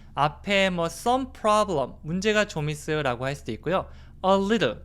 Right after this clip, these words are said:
이거는 조금, 이걸 얘기하거든요. 그래서 작은 문제가 있어요. 그렇게 하면 "I have a little problem." "I have a little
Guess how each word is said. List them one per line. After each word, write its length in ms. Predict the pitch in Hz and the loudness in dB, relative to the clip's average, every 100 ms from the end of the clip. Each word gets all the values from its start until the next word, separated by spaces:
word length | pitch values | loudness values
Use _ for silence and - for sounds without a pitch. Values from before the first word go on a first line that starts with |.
| - | -6
이거는 300 | 160 165 170 | -4 -4 -8
조금, 600 | - 190 269 262 254 147 - - | -10 -6 -6 -2 -4 -4 -10 -16
이걸 260 | 143 147 127 | -6 -4 -2
얘기하거든요. 600 | 117 113 110 131 190 113 - | -4 -6 -6 -6 -8 -8 -14
그래서 160 | - - | -16 -16
작은 320 | - 135 196 | -12 -6 -4
문제가 360 | 175 147 151 131 | -2 -2 0 0
있어요. 420 | 113 117 135 156 - - - | -2 -2 -2 -4 -10 -16 -8
그렇게 360 | 131 123 - | -6 -6 -6
하면 320 | 120 147 254 - - - - - | -4 -2 -4 -6 -16 -18 -10 0
"I 240 | 151 208 | 2 2
have 420 | 190 160 143 143 | 0 2 2 2
a 80 | 151 156 | 0 0
little 340 | 196 247 247 - - | -2 -2 -4 -10 -10
problem." 480 | - 151 165 120 101 - - - - - - - - - | -2 0 0 -2 -8 -14 -18 -14 -12 -12 -16 -18 -20 -2
"I 280 | 139 143 170 | 4 6 4
have 400 | 160 156 139 139 | 4 4 6 4
a 60 | 139 | 2
little 340 | 160 202 220 | 2 0 -2